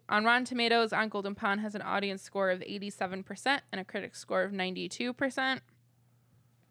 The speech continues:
American Film Institute, on their one, list of one hundred greatest passions, A K A love stories, it's ranked at number twenty-two. Its score was ranked at number twenty-four. On their list of one hundred cheers, it was ranked at number forty-five.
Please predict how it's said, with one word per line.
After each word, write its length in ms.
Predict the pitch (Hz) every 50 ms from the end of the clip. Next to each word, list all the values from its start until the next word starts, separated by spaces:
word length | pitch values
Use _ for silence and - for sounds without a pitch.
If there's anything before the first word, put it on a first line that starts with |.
| _ - - - _ _ - - - - - - - -
American 320 | 240 277 294 285 277 240 214
Film 280 | - 262 269 277 269
Institute, 480 | 247 220 208 208 196 208 220 147 135 - - - -
on 140 | 214 208 208
their 180 | 208 202 202
one, 220 | 202 202 196 202 - - -
list 240 | 220 226 214 - -
of 140 | - 202 196
one 140 | 202 190
hundred 220 | 202 220 220 214 208
greatest 300 | 208 202 190 185 - -
passions, 920 | - - - 220 196 196 202 - - 214 220 254 294 339 349 - - - _ _ -
A 100 | 196 196
K 160 | - 196 180
A 40 | 180
love 200 | 180 170 165 -
stories, 340 | - - - 180 180 220 208
it's 140 | - - 202
ranked 180 | 185 185 -
at 60 | -
number 180 | 196 185 175 185
twenty-two. 800 | 175 - - - 190 185 180 180 180 - 175 160 160 196 247 285 - _ _ - - - - - - - - - - - - - _ _ -
Its 180 | - 208 196 -
score 600 | - - - - - - 285 285 269 262 269 285
was 180 | 269 247 214
ranked 280 | - 202 190 196 196 208
at 80 | - -
number 220 | 190 190 190 175
twenty-four. 920 | 175 - - - 269 285 277 220 190 - - - 139 127 123 147 208 254 262 - _ _ _ _ _ _ - - _ _ _ _ _ _ _ _ _ _ _ _ -
On 140 | 214 208 202
their 120 | 202 202
list 280 | 202 208 208 208 - -
of 120 | 220 196
one 140 | 202 202 196
hundred 420 | 208 - 226 214 208 208 202 190 190
cheers, 720 | - - - 240 214 214 214 226 247 277 311 294 - - -
it 80 | - 220
was 160 | 208 196 196
ranked 160 | 202 196 190
at 60 | 196
number 200 | 196 190 185 185 185
forty-five. 920 | 190 - - 190 180 180 180 180 - 175 165 170 175 196 226 277 294 -